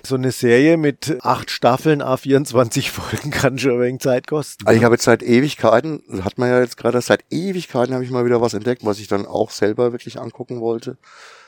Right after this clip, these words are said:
Speaker 2: Only Murders in the Building hat mich total fasziniert.
Speaker 1: Ja, wunderbare
Speaker 2: Bis jetzt
Speaker 1: Serie, ne?
Speaker 2: Ja, aber das ist ja auch wieder halbwegs
Speaker 1: Ja,
Speaker 2: überschaubar. Ich
Speaker 1: ja.
Speaker 2: meine, das sind drei Staffeln, à zehn Folgen, à dreißig Minuten. Also das ist wirklich nix, das einem jetzt zu viel Zeit klaut.
Speaker 1: Ja, ja.
Speaker 2: Ist auch nicht schlimm. Ich,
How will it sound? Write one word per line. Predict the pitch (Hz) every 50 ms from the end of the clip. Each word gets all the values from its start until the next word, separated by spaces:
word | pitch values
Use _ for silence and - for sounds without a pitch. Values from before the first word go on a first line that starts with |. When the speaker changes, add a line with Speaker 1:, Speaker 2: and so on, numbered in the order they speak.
| _ _ _ _ _ _ _
Speaker 2:
Only | - - 98 95 98
Murders | 95 95 95 101 107 107 - -
in | 107 98
the | 95
Building | - - 104 104 107 117 117 117 113 107
hat | 107 - -
mich | 95 -
total | - 90 92 90 95
fasziniert. | 95 - 98 - - 104 95 95 98 107 107 - -
Speaker 1:
Ja, | - 120 113 - - -
wunderbare | 107 113 113 110 110 98 92 110 104
Speaker 2:
Bis | 104 -
jetzt | -
Speaker 1:
Serie, | 123 117 110 110 107 107
ne? | 107 113
Speaker 2:
Ja, | 143
aber | 147 143
das | 127 117
ist | 113
ja | 135 113
auch | 113 123 - 120 127
wieder | 123 123 123 113 - - - -
halbwegs | - 101 - - 139 127 -
Speaker 1:
Ja, | 107
Speaker 2:
überschaubar. | 107 107 104 101 92 - 69 92 117 135 120 104
Ich | 95 110
Speaker 1:
ja. | 101
Speaker 2:
meine, | 98 95
das | 101 -
sind | - 107 104 98 - _ _ _ _ _ _ _
drei | - - 95 104
Staffeln, | - - 98 98 107 120 120 -
à | - 101
zehn | - - 104 104 104
Folgen, | - - 98 98 107 120 123 123 120 120
à | - 101
dreißig | - 98 95 101 - - 95 98
Minuten. | 98 92 92 107 127 - 127 101
Also | - 92 92 95
das | - 95 95
ist | 107 101 -
wirklich | 113 110 113 107
nix, | 107 113 - - - _ - - - - _ _
das | - 104 95
einem | - 110 107
jetzt | 104 - - - -
zu | 135
viel | 123 - - 139 123
Zeit | - 104 92 87 90 - -
klaut. | - 90 80 76 78 80
Speaker 1:
Ja, | 101 92 90 90 101 110 120
ja. | - 101 101 - _ -
Speaker 2:
Ist | - 113 -
auch | 147 127
nicht | 127 127 120 -
schlimm. | - 139 156 185 202 - -
Ich, | - -